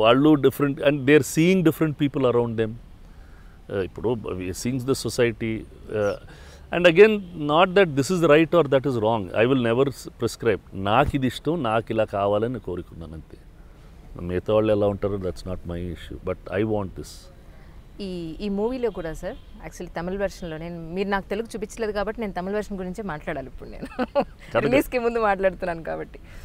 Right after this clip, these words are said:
Speaker 2: ఇందులో తండ్రి కొడుక్కి చెప్తాడు లాస్ట్‌లో స్టేషన్, మ్, అరెస్ట్ అయ్యి వెళ్ళిపోతుంటే ఒక మాట చెప్తాడు.
Speaker 1: Very strong dialogue.
Speaker 2: అసలు సార్
Speaker 1: అది
Speaker 2: నిజంగా
Speaker 1: it just holds you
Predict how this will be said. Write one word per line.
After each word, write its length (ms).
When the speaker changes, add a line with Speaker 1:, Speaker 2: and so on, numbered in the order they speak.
Speaker 2:
ఇందులో 240
తండ్రి 300
కొడుక్కి 320
చెప్తాడు 380
లాస్ట్‌లో 400
స్టేషన్, 400
మ్, 160
అరెస్ట్ 260
అయ్యి 200
వెళ్ళిపోతుంటే 960
ఒక 140
మాట 160
చెప్తాడు. 220
Speaker 1:
Very 260
strong 340
dialogue. 340
Speaker 2:
అసలు 260
సార్ 160
Speaker 1:
అది 220
Speaker 2:
నిజంగా 300
Speaker 1:
it 160
just 180
holds 300
you 80